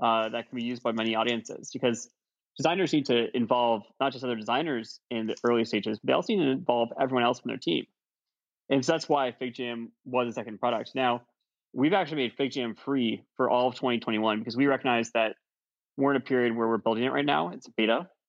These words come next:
Uh, there's a lot that's, you know, we're still gonna polish. There's things we're gonna add. Uh, hopefully it's differentiated in terms of, you know, we really focus on how we make FigJam the most fun place to do an early stage brainstorm,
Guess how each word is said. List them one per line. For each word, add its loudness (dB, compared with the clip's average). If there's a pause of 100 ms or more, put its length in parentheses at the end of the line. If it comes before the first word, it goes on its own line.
(440)
Uh, 2
there's -6
a -2
lot 0
that's, -16
you -6
know, -8
we're -6
still -2
gonna 2
polish. 0 (460)
There's -2 (160)
things 2
we're 4
gonna 2
add. 2 (560)
Uh, 0 (140)
hopefully -4
it's -4
differentiated -4
in -4
terms -2
of, 2
you 0
know, 2
we 6
really 4
focus -2
on 0 (360)
how -2
we -2
make -4
FigJam -6
the -4
most -8
fun -2
place -4
to 0
do 2
an 0
early 2
stage 0
brainstorm, -2